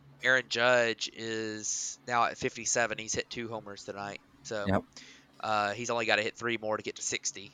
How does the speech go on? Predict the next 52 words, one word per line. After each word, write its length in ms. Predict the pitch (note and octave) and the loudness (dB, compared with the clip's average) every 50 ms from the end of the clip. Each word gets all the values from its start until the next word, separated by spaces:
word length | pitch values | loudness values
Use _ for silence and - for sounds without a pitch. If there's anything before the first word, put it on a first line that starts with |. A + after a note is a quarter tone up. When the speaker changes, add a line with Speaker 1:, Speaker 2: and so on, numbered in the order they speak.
| - - - | -20 -18 -18
Speaker 1:
on 120 | A2+ A2 | -16 -14
the 80 | A2 G#2+ | -14 -12
year, 340 | G#2+ G#2+ G#2+ G#2+ G#2+ G#2 | -8 -4 -2 -2 0 0
and 280 | E2 F#2+ G#2 G#2 G#2 G2+ | -2 -2 -4 -4 -6 0
he 160 | A2+ B2 A#2+ - - - _ _ _ - - | 0 0 0 0 -6 -20 _ _ _ -14 -2
very 280 | - B2+ B2 B2 A#2+ | 2 4 6 6 6
well 220 | A2+ A#2 A#2 A2+ A2 | 4 4 4 2 2
could 160 | - A#2+ - | 0 -6 -2
break 220 | - G#2+ G#2 - - - - - | 0 0 0 0 -4 -10 -10 -6
Maris's 720 | A2+ A2 G#2+ G#2 G#2 - - F2 F#2 - - - - - - | -2 -2 -2 -2 -4 -6 -8 -8 -8 -8 -8 -8 -8 -10 -12
re-, 220 | A#2 A#2+ G#2 - - | -12 -12 -12 -12 -8
Yankee 360 | G#2 A2+ A#2 A#2 C#3 - A2 G#2+ | 0 0 2 2 0 -2 -6 -2
record, 400 | G#2+ A2 G#2+ - - A2 G#2+ G#2 | 0 0 0 0 0 -2 -2 -2
which 380 | G#2+ G2 - - - - - - - - - - - - - - - - _ _ _ _ _ _ _ _ _ _ _ _ _ | -6 -6 -4 -4 -4 -4 -6 -8 -16 -20 -20 -20 -20 -20 -20 -20 -20 -20 _ _ _ _ _ _ _ _ _ _ _ _ _
Speaker 2:
I 160 | - - - | -20 -20 -6
think 100 | - B2 | 6 10
Speaker 1:
some 120 | D#3 F3+ F3+ | 10 10 12
Speaker 2:
it's 60 | F#3 | 10
Speaker 1:
people 220 | F3+ D#3+ - D#3+ D3 | 8 8 8 4 2
believe 380 | C3 C#3 C#3 C#3+ C#3 C#3 C3 | 4 4 4 6 6 6 4
is 200 | B2 B2+ A#2+ A2 | 2 0 0 0
the 220 | A#2+ B2 C3+ B2+ A#2+ | 2 2 4 4 4
record, 460 | G#2+ G2+ G#2 - - F#2+ G#2 G#2+ A2+ - - - _ | 2 0 -2 -2 -2 -4 -4 -4 -6 -10 -16 -10 _
but, 300 | - A#2 A2+ A2 G#2+ - - _ _ | -2 0 2 2 2 0 -2 _ _
you 120 | B2 B2 | -10 -2
know, 80 | A2+ A2 | 2 4
I 100 | A#2+ B2 | 6 6
don't 160 | B2 A#2 D2+ | 6 6 4
really, 400 | G#2 A#2+ A2+ A2+ A2 A2 A2 G#2 - - - - - - - - - - - | 2 0 0 0 0 0 -2 -6 -10 -10 -12 -12 -14 -16 -18 -20 -20 -20 -16
you 100 | - A#2+ | -10 -6
know, 120 | A#2 A2 A2+ | 0 0 2
in 60 | A#2 | 4
the 80 | A#2 B2 | 8 10
record 320 | C3 B2+ - C3+ B2 A2+ | 10 10 8 4 2 4
books 240 | A#2+ B2 A2+ - - | 4 2 2 2 -4
it 80 | - - | -8 -6
says 240 | - A#2 A2 - | -6 -6 -6 -4
Bonds, 560 | - A2+ A2 A2 G#2 G2+ G2+ G#2 - C#3+ C#3 C#3 | -4 -2 0 0 0 -2 -4 -6 -10 -12 -10 -8
so 480 | C#3 - - A2+ G#2+ G#2+ G#2+ G#2+ G#2 F#2+ | -6 -4 -2 -2 0 -2 -2 -4 -6 -8
I 60 | F2 | -8
think 240 | - - A2+ - - | -8 -8 -10 -10 -10
you 60 | G#2+ | -4
go 140 | - A2+ G#2+ | -2 0 0
with 140 | G#2+ - _ | 0 2 _
Bonds, 540 | A2 G#2 G2+ G2+ G2 G2 G#2+ - - - - | 2 4 4 0 -4 -6 -8 -10 -8 -8 -8
even 240 | A#2 A2 A2+ A2 | -8 -10 -8 -10
if 140 | A2 G#2+ - | -10 -10 -10
you 80 | A2+ A2 | -8 0
might 160 | G#2+ A2 D#2+ | 0 0 2
not 160 | F#2+ A#2 F#2 E2 | 2 -2 -2 0
like 240 | G#2 G#2 G2+ - | 0 0 0 -2
him, 80 | A2 | -8